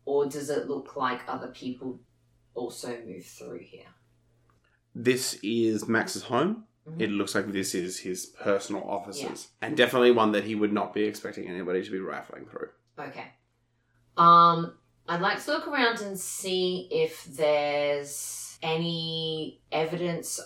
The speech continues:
Speaker 1: of, like, mud that's been tracked into the office or anything that looks like it's been moved or shifted in a hurry. So just looking for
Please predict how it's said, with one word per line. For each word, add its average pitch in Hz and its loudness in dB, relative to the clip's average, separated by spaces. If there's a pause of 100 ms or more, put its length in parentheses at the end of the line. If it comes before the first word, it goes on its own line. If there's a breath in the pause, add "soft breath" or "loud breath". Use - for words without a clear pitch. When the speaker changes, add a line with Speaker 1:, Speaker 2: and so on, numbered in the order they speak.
Speaker 1:
of, 143 -2
like, 131 -10
mud 139 -2 (120)
that's - -4
been 175 -4
tracked 175 -6
into 165 -8
the 160 -2
office - -4 (840)
or 147 0
anything 160 0
that 160 0
looks 143 -6
like - -2
it's - -8
been 135 -6 (200)
moved 156 -4
or 139 2
shifted 143 -4
in 127 -8
a 123 -6
hurry. 98 -6 (100)
So 120 -4
just 185 -2
looking 170 2
for 139 0